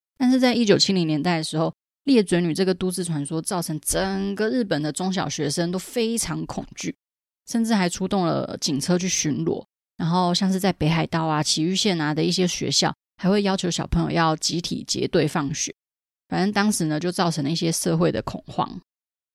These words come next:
还有一个比较夸张的是，在一九七九年的六月二十一号，姬路市有一个二十五岁的女生，她就故意打扮成裂嘴女的样子，然后手上还拿着菜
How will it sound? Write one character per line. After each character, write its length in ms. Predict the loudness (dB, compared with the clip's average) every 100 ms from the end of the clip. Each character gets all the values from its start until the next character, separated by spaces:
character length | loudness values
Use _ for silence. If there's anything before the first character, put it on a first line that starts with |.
| _ _
还 160 | 0 4
有 80 | 6
一 60 |
个 100 | 4
比 140 | 0 0
较 140 | 0
夸 260 | 0 0 2
张 160 | 0
的 80 | 0
是， 120 | -2
在 240 | 0 0 0
一 120 | -2
九 160 | -2
七 200 | -2 -4
九 180 | -2 -4
年 200 | -6 -6
的 180 | -4 0
六 180 | 2 4
月 100 | 4
二 80 | 2
十 200 | 0 -2
一 120 | -4
号， 220 | -4 -6 _ _ _
姬 220 | -2 0 4
路 160 | 2
市 180 | 2 4
有 160 | 6 4
一 60 |
个 340 | 4 4 4 2
二 40 |
十 160 | 2 2
五 80 | 0
岁 160 | 2
的 60 | 2
女 180 | 0 -4
生， 240 | -4 -6
她 160 | -4 0
就 180 | 2 2
故 200 | 2 2
意 80 | 2
打 160 | 0
扮 180 | 2 0
成 360 | 2 0 0 2
裂 120 | 2
嘴 140 | 2
女 100 | -2
的 100 | -4
样 220 | -4 -4 -6
子， 200 | -10 -14 _ _
然 120 | -2
后 80 | 0
手 120 | 0
上 160 | 0 0
还 120 | 0
拿 160 | 0 -2
着 80 | 0
菜 240 | -2